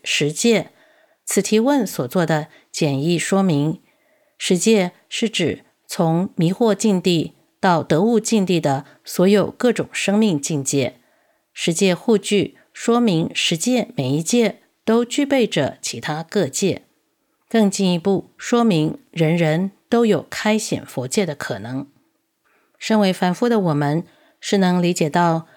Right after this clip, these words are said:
每时每刻、日复一日所经历到的日常情感。听到好消息会高兴，听到坏消息会失望。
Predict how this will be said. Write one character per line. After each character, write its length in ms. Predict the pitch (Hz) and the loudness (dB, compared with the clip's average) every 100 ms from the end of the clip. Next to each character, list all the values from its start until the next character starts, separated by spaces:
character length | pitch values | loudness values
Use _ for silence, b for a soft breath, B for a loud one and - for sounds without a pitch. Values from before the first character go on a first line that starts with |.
| b | b
每 200 | 175 160 | -2 0
时 240 | 131 - 165 | 0 -2 0
每 180 | 165 117 | 0 -4
刻、 460 | - 175 156 151 180 | -2 0 0 -4 0
日 120 | 208 | 0
复 300 | - 190 165 | 2 0 0
一 160 | - 165 | 0 0
日 360 | 208 208 156 b b b | 2 2 -2 b b b
所 260 | - 180 165 | -2 0 0
经 240 | - 233 | 0 0
历 120 | 254 226 | 2 0
到 240 | 214 196 | 0 0
的 280 | 160 143 139 B _ | 0 -2 -4 B _
日 160 | 190 165 | 0 0
常 280 | - 143 147 | -2 -4 -4
情 240 | - 151 | -2 0
感。 260 | 165 123 - _ _ _ _ _ _ _ | 0 -2 -6 _ _ _ _ _ _ _
听 160 | - 214 | -2 2
到 160 | 196 | 2
好 160 | 170 151 | 0 -4
消 220 | - 208 | 0 0
息 420 | 214 - 135 139 _ | 0 -2 -4 -4 _
会 200 | _ 190 | _ -4
高 180 | 175 202 | 0 0
兴， 360 | 196 233 180 - _ _ _ | 0 0 -2 -4 _ _ _
听 160 | 190 175 | -2 0
到 180 | 151 139 | 0 -2
坏 220 | 175 175 | -2 -2
消 200 | 208 220 | 0 0
息 320 | - 127 127 | 0 -2 -2
会 300 | - - 180 | -4 0 0
失 220 | - 233 | 2 0
望。 340 | 226 208 160 | 2 0 -2